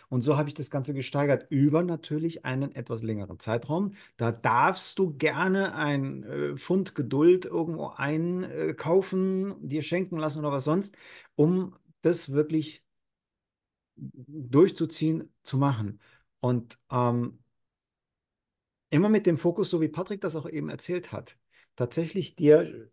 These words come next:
schon in, in, in Bild, in Ton, in Gefühl, wo auch immer du unterwegs bist mit deinem,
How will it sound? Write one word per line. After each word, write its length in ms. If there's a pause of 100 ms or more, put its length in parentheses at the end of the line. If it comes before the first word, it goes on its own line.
schon 600 (680)
in, 300
in, 160
in 240
Bild, 360
in 280
Ton, 280
in 160
Gefühl, 640 (760)
wo 200
auch 120
immer 260
du 200
unterwegs 540
bist 200
mit 160
deinem, 480